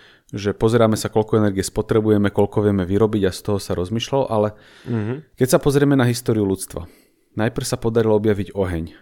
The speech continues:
Speaker 1: Nie ľuďom, pravdepodobne ešte takým našim predkom, a predľudským.
Speaker 2: Tým sme to ukradli, ako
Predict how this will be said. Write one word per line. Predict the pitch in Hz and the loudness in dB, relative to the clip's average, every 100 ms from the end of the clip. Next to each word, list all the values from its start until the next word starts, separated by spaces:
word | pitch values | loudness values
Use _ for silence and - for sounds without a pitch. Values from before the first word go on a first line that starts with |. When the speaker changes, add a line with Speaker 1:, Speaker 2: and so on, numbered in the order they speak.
| - - - | -20 -16 -10
Speaker 1:
Nie | 98 107 101 | -4 0 0
ľuďom, | 95 107 104 | 0 0 0
pravdepodobne | 98 98 101 101 98 | 0 0 -2 -2 0
ešte | 92 - | -2 -2
takým | 92 92 104 | -4 -2 -4
našim | 95 101 87 | -4 -4 -4
predkom, | - 98 - 135 160 - _ _ | -4 -6 -2 -2 -2 -8 _ _
a | - 101 85 _ | -18 -16 -16 _
predľudským. | - 95 98 104 - - 120 139 151 - - _ _ | -6 -6 -4 -8 -10 -6 -4 -4 -6 -14 -20 _ _
Speaker 2:
Tým | - 117 | -8 -6
sme | 104 117 | -4 -4
to | 110 | -2
ukradli, | 107 107 127 123 135 139 _ _ | -2 -2 -4 -4 -6 -8 _ _
ako | - 123 | -20 -12